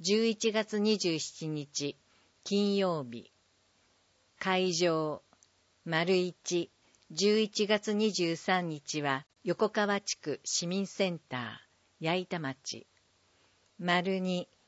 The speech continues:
十一月二十七日は姿川地区市民センター、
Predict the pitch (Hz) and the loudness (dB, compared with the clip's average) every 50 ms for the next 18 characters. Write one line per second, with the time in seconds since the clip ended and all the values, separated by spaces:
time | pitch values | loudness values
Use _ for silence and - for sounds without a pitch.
0 | _ - 160 156 196 202 202 208 208 196 190 - 214 196 190 202 196 - - 190 | _ -8 -4 0 2 4 4 4 2 2 0 0 -2 2 2 2 0 2 -2 0
1 | 196 202 202 185 - 180 165 165 156 - - - - 175 170 165 160 - - - | 0 0 0 2 2 2 2 2 0 -4 -6 -8 -6 -4 -4 -4 -4 -4 -4 -4
2 | 160 139 135 135 131 - - _ _ _ _ - - - 175 160 196 196 - 202 | -2 -2 -2 -4 -6 -8 -12 _ _ _ _ -14 -4 -4 0 2 2 2 4 2
3 | 190 185 196 185 185 185 185 - - - - 143 131 - - - - - 170 175 | 2 4 4 2 2 0 0 -2 -6 -6 -4 -4 -4 -4 -2 -4 -2 -2 -2 -2
4 | 185 185 175 - - 190 180 170 160 - - 135 123 120 113 104 101 | -2 -4 -4 -4 -2 -2 -2 -2 -4 -6 -4 -4 -4 -4 -4 -8 -10